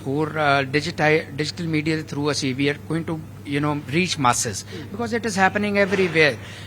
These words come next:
Speaker 1: ਮੇਰੇ ਹਿਸਾਬ ਨਾਲ ਜਿੰਨੇ ਵੀ ਤੁਹਾਡੇ ਦਰਸ਼ਕ ਹੋਣਗੇ ਜਾਂ ਜਿੰਨੇ ਇਸ ਕਮਰੇ 'ਚ ਬੰਦੇ ਬੈਠੇ ਆ, ਚਾਹੇ ਪ੍ਰੈਸ ਦੇ ਕਰਮ-, ਅ, ਪ੍ਰੈਸ ਕਲੱਬ ਦੇ ਕਰਮਚਾਰੀ ਨੇ, ਅ, ਮਨ-,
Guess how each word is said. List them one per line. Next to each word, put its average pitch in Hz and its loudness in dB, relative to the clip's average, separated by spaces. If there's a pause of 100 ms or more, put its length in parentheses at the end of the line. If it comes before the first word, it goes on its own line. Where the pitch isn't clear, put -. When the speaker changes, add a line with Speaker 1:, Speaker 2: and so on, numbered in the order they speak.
Speaker 1:
ਮੇਰੇ 220 6
ਹਿਸਾਬ 202 4
ਨਾਲ 202 0
ਜਿੰਨੇ 170 0
ਵੀ 202 2
ਤੁਹਾਡੇ 175 0
ਦਰਸ਼ਕ 151 -2
ਹੋਣਗੇ 135 -2
ਜਾਂ 175 2
ਜਿੰਨੇ 208 0
ਇਸ 208 0
ਕਮਰੇ 165 -4
'ਚ 151 -6
ਬੰਦੇ 143 -2
ਬੈਠੇ 143 -2
ਆ, 170 -2 (400)
ਚਾਹੇ 190 2
ਪ੍ਰੈਸ 175 2
ਦੇ 175 -2
ਕਰਮ-, 160 0
ਅ, 131 -4 (120)
ਪ੍ਰੈਸ 156 0
ਕਲੱਬ 139 0
ਦੇ 143 2
ਕਰਮਚਾਰੀ 139 -2
ਨੇ, 127 -4
ਅ, - -10
ਮਨ-, 117 -2